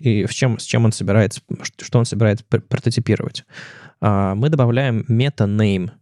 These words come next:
text scale на нашу страницу. И все страницы, которые с этим н-, meta-name, э, text scale, они меняют свое поведение, как,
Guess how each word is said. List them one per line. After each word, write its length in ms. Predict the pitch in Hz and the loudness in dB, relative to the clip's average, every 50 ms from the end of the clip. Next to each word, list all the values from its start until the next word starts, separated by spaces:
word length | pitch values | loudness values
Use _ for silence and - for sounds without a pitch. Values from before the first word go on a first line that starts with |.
| _ _ _ _ _ _ _ _ | _ _ _ _ _ _ _ _
text 360 | - - - - - - - | -4 -4 -4 -4 -8 -12 -12
scale 500 | - - - - 95 92 92 95 165 214 - _ _ _ _ _ _ _ _ | -12 -6 -2 0 2 2 4 4 2 2 0 _ _ _ _ _ _ _ _
на 80 | - 107 | -6 -2
нашу 200 | 98 113 131 - | 0 0 -2 -2
страницу. 520 | - - 147 127 104 90 - - - - - _ _ _ _ | -2 -2 -2 0 -2 -4 -8 -12 -14 -16 -18 _ _ _ _
И 520 | - 123 117 110 110 110 101 101 101 - - | 2 4 6 6 6 6 6 6 4 2 -2
все 240 | - - - - 139 | -6 -14 -8 -6 -4
страницы, 460 | 123 - - 117 117 120 110 - - | -4 -2 0 0 0 0 -2 -4 -6
которые 400 | - - 107 - 107 104 101 95 | -8 -8 -4 -2 0 0 0 -2
с 80 | - - | -2 -4
этим 260 | - - 107 104 101 | -4 -2 0 0 0
н-, 60 | 113 | 0
meta-name, 640 | - 113 113 110 107 98 95 98 95 90 90 90 - - _ _ _ _ _ _ _ _ - | 2 4 4 4 4 2 2 2 2 0 0 -2 -6 -8 _ _ _ _ _ _ _ _ 0
э, 420 | 110 98 95 92 92 87 95 98 - | 2 4 4 4 2 2 0 0 -2
text 340 | - - - - - - - | -2 -4 -4 -4 -8 -10 -2
scale, 280 | - 180 233 269 269 262 - _ _ _ _ _ - - - | 0 0 2 2 0 -4 -6 _ _ _ _ _ -20 -18 -4
они 480 | 175 120 110 113 135 156 180 185 156 - - _ _ _ _ _ _ - | -2 0 4 6 6 8 8 6 4 2 -2 _ _ _ _ _ _ 0
меняют 580 | 127 120 120 120 117 120 135 147 143 131 - | 2 4 4 4 2 2 4 4 4 2 0
свое 200 | - - 117 113 | 0 0 0 2
поведение, 560 | 110 - 104 98 95 92 110 127 143 135 113 | 2 2 0 0 2 4 4 4 4 2 2
как, 300 | - - 120 - - - | 2 2 0 0 -2 -8